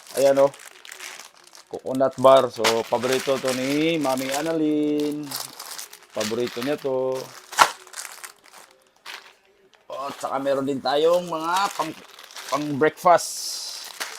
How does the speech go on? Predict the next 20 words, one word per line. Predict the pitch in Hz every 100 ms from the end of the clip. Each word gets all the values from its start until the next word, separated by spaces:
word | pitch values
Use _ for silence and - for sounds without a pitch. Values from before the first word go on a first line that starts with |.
| -
Cookies | - 139 - 151 -
chip. | - 165 - - - _ _ _ _ - _ _ _ _ _ _
Chips, | 117 117 -
ayan, | 107 110
oh. | 110 110 - - - - - - - - - - -
So, | - 101
meron | 113 120 120
tayong | 120 117
pang | 127 139 165
breakfast. | 139 131 - 127 127 127 123 - - - - - - - -
Pang | - 101
breakfast | 98 101 - 107 110
natin, | 110 127 147
ah. | 131 _ _ _ _ _ _ _ _ _ _ _ _ _
Saka | 101 113 117 -
nakabili | 117 120 123 127
rin | 127 127
tayo | 123 123
ng, | 127 127 123
ano, | 123 123